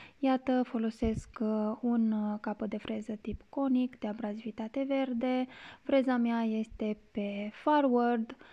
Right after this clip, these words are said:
și voi lucra la viteză maximă pentru ca freza să alunece pe unghie, să nu risc să fac gropi în, uh, material și inclusiv în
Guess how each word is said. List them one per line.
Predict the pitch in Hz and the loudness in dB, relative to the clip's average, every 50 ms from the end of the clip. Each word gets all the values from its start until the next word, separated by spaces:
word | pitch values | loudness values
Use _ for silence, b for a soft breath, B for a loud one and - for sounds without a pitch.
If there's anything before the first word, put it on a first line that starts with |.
| B B B | B B B
și | - - - - 254 254 | -10 -8 -4 0 2 2
voi | 233 226 226 226 | 4 4 4 4
lucra | 214 214 208 - 220 226 226 226 | 2 0 -2 -2 -2 0 0 2
la | 220 214 214 214 | 2 2 0 0
viteză | 214 208 202 - 226 220 220 214 220 220 214 226 330 254 | -2 -4 -4 -2 0 0 0 0 0 -2 -2 -4 -2 -2
maximă | 233 202 202 202 208 214 - - - - - - 233 220 220 233 262 302 359 330 - - _ _ - | 0 0 0 -2 -6 -8 -12 -16 -14 -10 -6 -4 -2 0 2 2 2 2 0 -2 -8 -18 _ _ -2
pentru | - 247 254 254 254 254 - - 240 233 233 | 0 2 4 4 2 0 -2 -4 -6 -6 -6
ca | - 240 233 233 233 233 226 | -4 -4 -2 -2 -2 -2 -4
freza | - - 233 226 226 220 - 214 214 | -6 -4 -2 -2 -2 -2 -2 -4 -6
să | 220 - - - 208 214 311 277 | -6 -8 -6 -6 -6 -6 -6 -4
alunece | 220 208 202 214 220 247 262 277 277 277 254 254 240 226 - - 220 | -4 -4 -2 0 0 2 2 2 4 4 4 2 0 -2 -4 -6 -6
pe | 208 - - 214 196 208 | -6 -6 -8 -8 -4 0
unghie, | 220 247 247 233 247 240 233 233 | 2 2 2 2 2 0 0 0
să | 226 - - 214 | -2 -4 -6 -4
nu | 208 208 208 220 233 240 240 | -2 0 2 2 2 2 2
risc | 226 226 226 226 - - | 2 2 0 0 -4 -10
să | - - 233 | -8 -8 -8
fac | 214 - 226 220 226 226 226 - | -6 -4 -4 -4 -4 -6 -6 -2
gropi | - 220 226 226 226 226 - - - - _ - - | 0 2 4 4 2 0 -2 -12 -18 -18 _ -16 -6
în, | - 254 233 220 220 220 220 214 | -2 0 2 2 2 2 2 2
uh, | 214 214 214 208 208 208 208 B B B B B B B B B B B B | 0 0 -2 -2 -4 -4 -6 B B B B B B B B B B B B
material | - 220 214 208 - 226 208 208 208 208 220 226 226 226 | -2 -2 0 0 0 0 0 2 2 2 2 2 2 2
și | 226 - - 233 | 0 -2 -2 0
inclusiv | 220 214 214 214 - 220 214 - - - 214 214 220 - - | 2 2 0 0 -2 -4 -6 -4 -2 -2 -2 -2 -4 -6 -4
în | 254 233 220 | -4 -4 -4